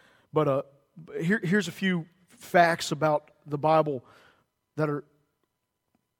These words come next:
they're just miracles. The, this book was written over a span of fifteen hundred years.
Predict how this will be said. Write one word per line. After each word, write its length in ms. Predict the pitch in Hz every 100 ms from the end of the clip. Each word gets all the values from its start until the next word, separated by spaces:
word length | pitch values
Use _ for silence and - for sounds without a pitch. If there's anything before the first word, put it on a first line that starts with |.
| _ _ _ _ _ _ _ _ _ _ _ _ _
they're 100 | 151
just 200 | 139 -
miracles. 640 | 160 208 175 - 135 - - _ _ _ _ _ _ _ _ _ _ _ _ _ -
The, 200 | 170 175 - _ _ _
this 280 | 160 151 214
book 260 | - 226 226
was 140 | 147
written 420 | 160 214 190 156 156
over 240 | 180 151 156
a 60 |
span 680 | - - - 220 180 147 165 - _ _ _ _ _ _ _ _
of 140 | 165 151
fifteen 1120 | - - 240 - - - - 214 214 208 214 - _ _ _
hundred 540 | - - 226 214 180 156
years. 640 | 220 220 127 - -